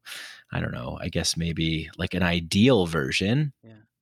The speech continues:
Speaker 1: And the, or, I mean, whatever version you wanna put forward, whether it's the
Speaker 2: Yeah.
Speaker 1: kind of realistic, practical version or, you know, s-, I, but I get a sense, I get a sense from you of, like, there's hope.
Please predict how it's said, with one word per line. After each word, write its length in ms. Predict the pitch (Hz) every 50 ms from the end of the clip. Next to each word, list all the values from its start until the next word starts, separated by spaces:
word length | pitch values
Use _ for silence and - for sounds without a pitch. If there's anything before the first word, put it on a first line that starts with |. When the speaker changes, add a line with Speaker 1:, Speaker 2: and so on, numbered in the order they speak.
| _ _ _ -
Speaker 1:
And 180 | 95 101 101 101
the, 260 | 98 95 - - -
or, 220 | 107 107 107 107 101 -
I 160 | - 98 135
mean, 240 | 156 165 165 170 160
whatever 280 | 170 196 208 196 180 151
version 320 | 135 143 139 131 123 120
you 100 | 117 113
wanna 160 | 110 104 98
put 160 | - - 98
forward, 400 | - - 101 98 92 80 78 78
whether 240 | 85 92 92 95 92
it's 160 | 90 85 -
the 140 | - - 90
Speaker 2:
Yeah. 60 | 87
Speaker 1:
kind 200 | 92 - 104 98
of 100 | 90 87
realistic, 540 | 95 95 92 95 98 95 90 - 95 - -
practical 420 | - 104 95 95 - - - 95 90
version 440 | 85 90 85 85 85 85 82 80
or, 220 | 78 78 76 78 - _ _ _ _ _ _
you 100 | - 87
know, 200 | 82 73 73 78
s-, 180 | 85 85 -
I, 240 | 82 64 - - 101 - - - - -
but 120 | - 143
I 80 | 147 147
get 140 | 143 180 196
a 60 | 214
sense, 300 | - - 170 160 151 - -
I 80 | 139
get 140 | 139 160 175
a 40 | 165
sense 240 | - - 143 143 -
from 140 | - 131 123
you 240 | 120 117 113 110
of, 120 | 107 101 98
like, 320 | 107 101 98 92 - - _ _ -
there's 160 | 123 127 113
hope. 360 | - 139 120 80 - - -